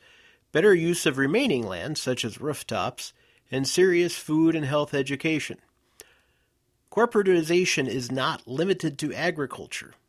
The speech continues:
This is pretty much self-evident, but we need to remind ourselves that it is present in this area,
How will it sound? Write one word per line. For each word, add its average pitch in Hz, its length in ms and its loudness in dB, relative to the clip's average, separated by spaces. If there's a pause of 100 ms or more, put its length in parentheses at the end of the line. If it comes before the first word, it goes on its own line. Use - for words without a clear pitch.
This 127 220 -6
is 185 160 4
pretty 160 220 -4
much 135 260 -4
self-evident, 127 720 -4 (300)
but - 100 -8
we 135 120 0
need 151 180 -2
to - 100 -6
remind 143 320 -2
ourselves 139 560 -4
that 143 220 -2
it 170 180 -6
is 202 380 2
present 113 600 -6
in 131 160 -6
this 123 200 -6
area, 113 440 -6